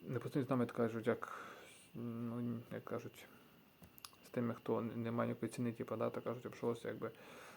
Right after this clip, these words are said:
е... ну, все ж було, типу, да, він там забрав собі, получається, і, і нас нічого не залишилося, так кажуть, ну, як викинув нас, як нікого, да, ні за що не посчитав, от, і,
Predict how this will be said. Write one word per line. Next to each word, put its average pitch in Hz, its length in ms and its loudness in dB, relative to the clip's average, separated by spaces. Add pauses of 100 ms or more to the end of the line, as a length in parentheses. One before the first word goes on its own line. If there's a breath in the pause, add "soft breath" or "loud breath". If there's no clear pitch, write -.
(180 loud breath)
е... 110 440 0 (1300)
ну, 120 100 -4 (180)
все 127 120 8
ж 120 200 4
було, 131 220 10
типу, - 240 2
да, 117 140 6
він 113 80 -2
там 107 240 -2
забрав 113 320 6
собі, 135 240 2
получається, 120 600 0
і, 110 160 -2 (1080 loud breath)
і 123 140 -6
нас 117 180 0
нічого 117 240 0
не 110 60 2
залишилося, 113 560 2
так - 140 -8
кажуть, 113 220 2
ну, 135 60 0
як 117 200 0
викинув 117 360 4
нас, 110 300 -2
як - 260 -10
нікого, 110 420 2
да, 117 160 2 (1300 loud breath)
ні 120 80 -2
за 110 100 0
що 120 140 0
не 113 80 2
посчитав, 113 540 2
от, - 260 -4
і, 104 380 -4